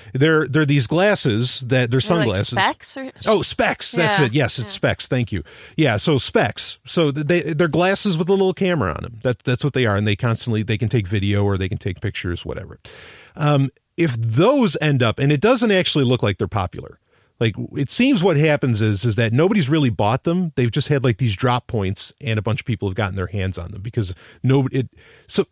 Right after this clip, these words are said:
Speaker 1: s-, point being is that if teens jump on with specs, then I'm gonna say, "Okay, no, the whole Snapchat thing had nothing to do with teens wanting privacy."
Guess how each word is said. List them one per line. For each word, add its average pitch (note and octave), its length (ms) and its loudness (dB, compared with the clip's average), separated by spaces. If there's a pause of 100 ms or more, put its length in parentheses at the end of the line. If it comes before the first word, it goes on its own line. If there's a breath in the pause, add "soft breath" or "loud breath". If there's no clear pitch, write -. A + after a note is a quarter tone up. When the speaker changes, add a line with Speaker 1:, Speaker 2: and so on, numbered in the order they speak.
(120)
Speaker 1:
s-, - 240 -6 (180)
point C4 260 2
being G#2+ 360 0
is C#3 180 0
that D3 300 2
if D#3 300 0 (180)
teens A#3+ 380 2
jump E3 240 2
on D3 240 2
with A#2+ 160 2
specs, - 680 -2 (800)
then C#3+ 180 2
I'm D3 160 2
gonna C#3+ 160 4
say, C3 280 2
"Okay, C3 300 0
no, A2+ 160 2
the G#2+ 80 2
whole A#2+ 140 2
Snapchat A2+ 500 0
thing A2+ 140 -2
had G2 200 -2
nothing G#2 280 0
to F#2+ 80 -2
do F#2+ 100 -2
with F#2 140 -2
teens F#2 260 -4
wanting E2 240 -6
privacy." F#2+ 520 -10